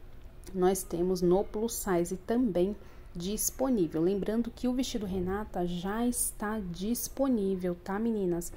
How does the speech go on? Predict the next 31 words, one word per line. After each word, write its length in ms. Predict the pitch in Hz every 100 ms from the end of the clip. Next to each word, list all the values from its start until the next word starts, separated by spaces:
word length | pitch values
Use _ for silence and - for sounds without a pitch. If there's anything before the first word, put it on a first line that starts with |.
| - - -
Então, 320 | 202 196 233
eu 60 | 233
vou 120 | 226
deixar 300 | 220 - 226
aqui 400 | 214 - 190 233 - - -
o 100 | 214
link 480 | 208 175 226 240 233
logo 260 | 220 339 466
aqui 220 | 453 240
embaixo, 560 | 214 180 214 233 - 170 - -
onde 260 | 202 190
tá 120 | 196 190
escrito 480 | - - 202 262
mais. 580 | 262 202 160 160 202 - -
Eu 80 | 170
vou 140 | 175
deixar 340 | 175 - - 208
o 100 | 208
link 440 | 196 233 320 269
do 120 | 220
nosso 360 | 190 190 240 226
WhatsApp 440 | 208 180 170 - -
pra 160 | -
compra, 640 | - - 175 170 196 - 247 -
tá? 180 | 190 - - - -
E 80 | 302
informações 880 | 320 349 - 269 285 311 - 208 -
sobre 200 | 214 220
o 60 |
vestido 380 | 214 - 202 196
Renata. 500 | 214 220 160 -